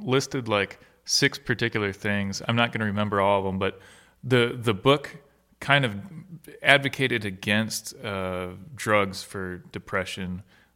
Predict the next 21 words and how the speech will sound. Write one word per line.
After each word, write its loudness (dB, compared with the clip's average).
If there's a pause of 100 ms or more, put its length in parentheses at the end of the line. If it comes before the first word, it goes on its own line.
because -6
it -8
said -4
kind -4
of, -6
like, -4
the -14
drugs 0
would -10
have -2
an -4
effect 0
in -4
the -2
beginning 0
and -4
then 0
it -2
would -6
wear 2
off. 0